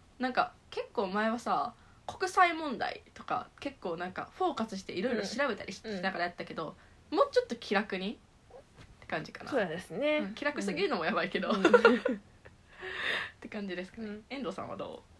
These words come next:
Speaker 1: う？
Speaker 2: そう、今言ってたのと一緒で、なんか、
Speaker 1: うん。
Speaker 2: 結構幅広く国際問題を、
Speaker 1: うん。
Speaker 2: 例えばエルジービーティーやったらエルジービーティーボーンって調べて、
Speaker 1: うん。
Speaker 2: で、
Speaker 1: うん。
Speaker 2: そのなんか、広く広く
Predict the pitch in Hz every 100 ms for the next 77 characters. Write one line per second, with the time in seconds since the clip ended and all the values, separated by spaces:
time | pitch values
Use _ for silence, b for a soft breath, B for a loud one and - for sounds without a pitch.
0 | - - 277 277 302 370 415 285 208 185
1 | 190 196 190 202 202 185 185 190 175 -
2 | - 170 156 359 - - 269 269 277 311
3 | 254 262 254 254 - 208 - 214 - 214
4 | 208 208 196 180 170 220 196 175 - -
5 | 185 160 226 226 196 208 214 277 262 294
6 | 302 226 208 190 180 220 214 247 226 247
7 | 208 202 - - 311 339 294 285 254 277
8 | 226 185 196 185 160 - - - 190 277
9 | 262 165 - - 302 175 311 311 294 294
10 | 247 - - - 302 370 453 277 262 240
11 | 233 175